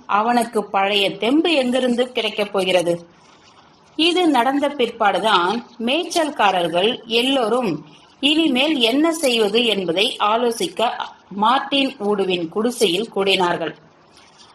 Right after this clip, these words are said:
வருகிற ஞாயிற்றுக்கிழமை சர்ப்ப விழா கொண்டாடி கரடிகளுக்கு பூசை போடுவது என்று தீர்மானிக்கப்பட்டது.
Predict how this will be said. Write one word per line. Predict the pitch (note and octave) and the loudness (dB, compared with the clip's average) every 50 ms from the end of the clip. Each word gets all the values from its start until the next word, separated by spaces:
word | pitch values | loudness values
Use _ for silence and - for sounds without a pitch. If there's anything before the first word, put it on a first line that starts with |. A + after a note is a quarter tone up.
| _ _ - | _ _ -6
வருகிற | G#3 A#3 B3+ D4 E4+ G4 F4 F#4 F4 D#4 C4+ A#3 | -2 0 0 0 2 0 0 2 2 2 2 0
ஞாயிற்றுக்கிழமை | G3+ F#3 G3 A#3 C#4 D4+ - C#4+ C#4 C#4+ - G#3+ G3+ F#3+ G3 F#3+ F3 D#3+ E3 - - - - - | 0 2 2 2 2 0 0 -2 -2 0 0 0 2 2 2 2 0 0 -2 -8 -16 -20 -20 -20
சர்ப்ப | - - - - - C4+ B3+ C4 B3+ - - E4+ E4+ | -14 -12 -8 -4 0 2 2 2 0 0 0 0 2
விழா | C#4+ C4+ A#3 A3 A#3 A#3 A#3+ | 2 2 0 2 2 0 0
கொண்டாடி | A#3 A#3 - G3 F#3+ G3 G3 F#3+ F3+ E3 E3+ F#3 G#3+ A#3 - - - - _ - | -2 -2 -4 -4 -2 0 2 2 2 2 2 0 0 0 -2 -6 -12 -16 _ -2
கரடிகளுக்கு | B3+ C4+ C#4+ D#4 D4+ E4+ D#4+ C#4 B3 G#3+ F#3+ F3+ - - B3+ G#3+ F#3 G3+ A#3+ C4 - - G3 | 0 0 2 2 2 2 2 2 2 0 0 -2 0 0 2 2 2 2 0 -4 -8 -6 -2
பூசை | B3 D4 D#4+ D#4+ D#4+ D4+ D4 | 0 0 2 2 0 0 -2
போடுவது | B3+ - A#3 G#3 G3 F#3+ F3+ E3 D#3 E3+ G3+ A#3+ A#3 - | -2 -2 -2 -2 0 0 0 0 0 2 2 2 2 0
என்று | G3+ G3 F#3 F3 E3 G#3+ A#3+ - | -2 -2 -2 -2 -2 -2 -2 -2
தீர்மானிக்கப்பட்டது. | - B3+ B3+ A#3+ A#3+ A#3 A3+ A3 G3 - - F#3+ F#3+ - F#3 F3 - F3 E3 E3 | -2 -2 -2 0 2 0 0 0 -2 -4 -6 -6 -4 -4 -4 -2 -2 -2 -4 -4